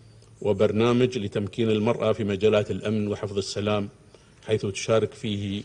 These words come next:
مجموعة من النساء العربيات. ثانيا، لابد من التركيز على تمكين الشباب للقيام بدور قيادي في معالجة التحديات القائمة في المنطقة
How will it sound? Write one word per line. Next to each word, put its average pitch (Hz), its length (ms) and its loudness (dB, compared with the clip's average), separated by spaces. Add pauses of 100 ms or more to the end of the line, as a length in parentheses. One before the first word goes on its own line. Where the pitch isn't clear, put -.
(200)
مجموعة 104 680 0 (220)
من 117 160 2
النساء 101 440 -2
العربيات. 101 680 0 (2250)
ثانيا، 123 340 2 (960)
لابد 113 420 4
من 135 120 2
التركيز 123 640 -2 (240)
على 113 280 2
تمكين 120 480 -4
الشباب 117 440 -2 (440)
للقيام 110 540 -2
بدور 113 360 2
قيادي 110 500 2 (180)
في 104 120 -8
معالجة 107 460 0
التحديات 104 720 -2
القائمة 110 540 -2
في - 80 -12
المنطقة 107 500 -6